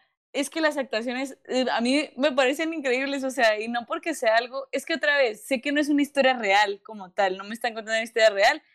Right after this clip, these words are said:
es una, es una novela, entonces la exageración, el nivel como que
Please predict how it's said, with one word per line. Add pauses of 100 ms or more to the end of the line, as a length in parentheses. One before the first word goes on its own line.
(100)
es
una,
es
una
novela,
entonces
la
exageración,
el
nivel
como
que